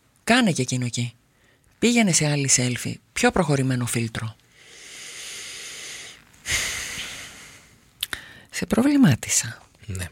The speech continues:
Speaker 1: Δεν ξέρω τι λύση, Μάρκ μου.
Speaker 2: <laughs> Δεν έχουμε τη λύση.
Speaker 1: Δεν υπάρχει λύση.
Speaker 2: Είναι συζήτηση,
Speaker 1: Εδώ
Speaker 2: προβληματισμός.
Speaker 1: είναι συζήτηση, προβληματισμός. Είναι λίγο διάγνωση.
Speaker 2: Ναι.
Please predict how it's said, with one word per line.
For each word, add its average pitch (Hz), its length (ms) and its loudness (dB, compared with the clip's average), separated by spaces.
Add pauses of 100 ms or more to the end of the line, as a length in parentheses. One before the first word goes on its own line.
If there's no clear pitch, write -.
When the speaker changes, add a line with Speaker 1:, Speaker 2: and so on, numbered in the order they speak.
(1500)
Speaker 1:
Δεν 262 160 0
ξέρω 294 360 8
τι 143 180 2
λύση, 120 540 2
Μάρκ 120 360 2
μου. 127 240 -2 (380)
Speaker 2:
<laughs> 90 680 0 (1040)
Δεν 131 180 2
έχουμε 82 240 -2
τη 78 100 -8
λύση. 73 320 -10
Speaker 1:
Δεν 220 280 0
υπάρχει 113 400 -2
λύση. 120 500 2 (800)
Speaker 2:
Είναι 156 360 -6 (100)
συζήτηση, - 640 -6
Speaker 1:
Εδώ 71 140 -12
Speaker 2:
προβληματισμός. 240 500 4
Speaker 1:
είναι 254 60 6
συζήτηση, 175 480 4
προβληματισμός. 147 920 2 (220)
Είναι 285 540 2 (220)
λίγο 180 480 4
διάγνωση. 127 1000 4 (760)
Speaker 2:
Ναι. 95 340 2